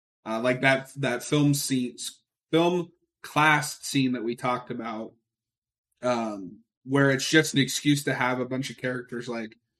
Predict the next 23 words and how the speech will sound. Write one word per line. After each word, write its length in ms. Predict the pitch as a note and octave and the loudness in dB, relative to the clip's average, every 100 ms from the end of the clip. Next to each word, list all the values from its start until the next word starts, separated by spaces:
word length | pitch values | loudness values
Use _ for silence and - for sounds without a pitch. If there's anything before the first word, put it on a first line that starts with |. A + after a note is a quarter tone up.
| _ _ _ | _ _ _
"Here's 400 | C3 D3 C#3+ D#3 | 6 6 6 2
a 100 | E3 | 4
movie 340 | F3+ F3+ D#3 | 6 8 6
reference, 440 | C#3 C3 - B2+ C#3 | 4 0 -2 -6 0
here's 220 | C#3 C#3 | 0 2
a 40 | |
movie 320 | D#3+ E3 D3 | 4 4 4
reference." 540 | C#3 C3 - B2 A#2 - _ _ _ _ | 2 0 -4 -8 -8 -14 _ _ _ _
But 320 | G#3+ G#3+ - - | 8 8 8 0
they're 140 | D3+ | 2
also 340 | E3+ F#3 F#3 | 4 4 2
d-, 160 | E3 D3+ D3 | 0 -2 -6
debating, 540 | C#3+ D3+ D3+ D3 C#3+ | 0 4 4 4 2
I 120 | B2+ | -2
think, 260 | C3+ C3+ C#3 | -2 -4 -4
what 120 | C3+ | -6
the 80 | B2 | -6
film 300 | - C3+ B2+ | -6 -4 -4
is 120 | B2 | -8
about 260 | B2 A#2 - | -8 -10 -10
kind 140 | A#2 | -14
of 80 | G#2+ | -12
thematically, 760 | A2 B2+ E3+ E3 - C3 B2+ | -8 -2 0 0 -2 -6 -6